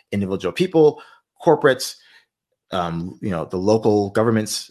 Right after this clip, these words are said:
um, below them. And so, you know, Beijing realizes they can't continue this forever. They, they're, you know,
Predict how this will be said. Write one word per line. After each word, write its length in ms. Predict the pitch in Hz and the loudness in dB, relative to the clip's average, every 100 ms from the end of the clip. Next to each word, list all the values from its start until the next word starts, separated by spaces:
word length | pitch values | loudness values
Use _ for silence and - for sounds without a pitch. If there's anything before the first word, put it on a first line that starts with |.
| - | -8
um, 160 | 87 | -6
below 240 | 87 156 147 | 0 4 4
them. 300 | 135 127 117 _ _ _ | 4 0 -6 _ _ _
And 120 | 113 | -4
so, 460 | 110 127 120 113 104 - - - _ _ _ | 0 4 6 6 2 -10 -20 -20 _ _ _
you 80 | 131 | -6
know, 100 | 101 | -4
Beijing 380 | 98 127 127 123 | 2 2 4 4
realizes 440 | 175 135 95 90 | 4 4 2 -4
they 100 | 113 | -6
can't 260 | 98 135 127 | -6 -6 -6
continue 460 | - 127 120 123 110 | -6 -6 -6 -4 -4
this 180 | 107 | -6
forever. 500 | - 95 98 82 - _ | -8 -6 -6 -8 -16 _
They, 400 | 95 95 98 98 | -6 -4 -2 -4
they're, 260 | 85 98 92 | -4 -6 -8
you 100 | 95 | -10
know, 160 | 85 | -14